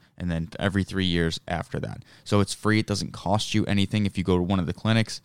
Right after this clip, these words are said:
And I couldn't tell you how many times working, I would, we would get calls for dogs that were bit by raccoons in the backyard or got into a fight with a raccoon.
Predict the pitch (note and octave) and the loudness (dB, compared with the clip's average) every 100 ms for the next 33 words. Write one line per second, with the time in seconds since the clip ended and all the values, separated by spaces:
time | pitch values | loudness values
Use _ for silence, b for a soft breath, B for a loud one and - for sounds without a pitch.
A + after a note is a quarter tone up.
0 | b b _ A2 A#2 C#3+ B2+ A#2+ A#2 G#2+ | b b _ 2 2 4 2 4 2 2
1 | G#2+ A2 A#2+ A#2+ - G#2+ G#2+ G2+ - G2 | 2 2 4 2 0 2 2 -2 -6 -4
2 | G2+ - G2 G2 - _ _ _ _ _ | -2 0 0 -2 -6 _ _ _ _ _
3 | _ - G#2 G2+ G2 D#2 A2 G#2+ G#2+ A2+ | _ -2 0 2 0 -2 0 2 2 0
4 | - A2+ A#2+ A#2 - A2 G#2 G2+ A2+ A2+ | 2 2 2 0 0 0 4 4 4 2
5 | G#2 A2+ A2+ C#2+ - A#2 - A2 A2+ G#2+ | 2 2 2 0 0 0 2 2 4 4
6 | - C3+ A#2+ G2+ F2+ G2 G2 G#2+ A#2+ A#2 | 4 2 2 2 2 2 2 0 -2 -4
7 | - - - G2 F2+ G2+ G#2+ G2 A2 F2+ | -8 -18 -14 -4 -2 0 0 2 4 4
8 | G2+ G#2 G#2 - A2+ F#2+ | 4 2 2 2 2 2